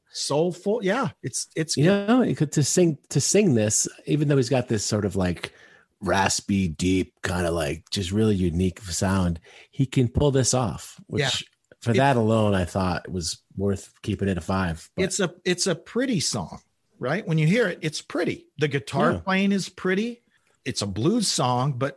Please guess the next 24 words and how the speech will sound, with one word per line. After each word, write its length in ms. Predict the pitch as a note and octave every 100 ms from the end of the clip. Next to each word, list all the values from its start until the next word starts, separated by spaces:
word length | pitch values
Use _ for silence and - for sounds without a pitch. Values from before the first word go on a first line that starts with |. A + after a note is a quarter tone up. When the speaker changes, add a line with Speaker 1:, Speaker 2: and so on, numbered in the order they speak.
| C3
Speaker 1:
but 180 | C3+ C3
a 60 |
beautiful 680 | A#2+ E3+ A3+ - A#2+ G2+ - _
blues 320 | G2+ A2 G2
song. 320 | - G2+ F2 -
And 180 | C3+ F#3
it's 300 | F#3 F3 G#3+
a 40 |
great 280 | D#3+ F3+ -
song. 260 | - F#2 - _ _ _
You're, 260 | D3 F#3 G#3+
you 180 | E3+ G3+
can 160 | D4
give 180 | G#3 D3+
it 100 | E3
five. 420 | A#2 A2 F3 - _ _ _ _ -
I, 120 | D#3
I'm 160 | F#3 A#3+
a 60 | G#3
bigger 280 | G3+ D#3
jerk 340 | C3 D#3 G3+ -
than 120 | A2
you 160 | G#2+ E2+
are. 160 | E2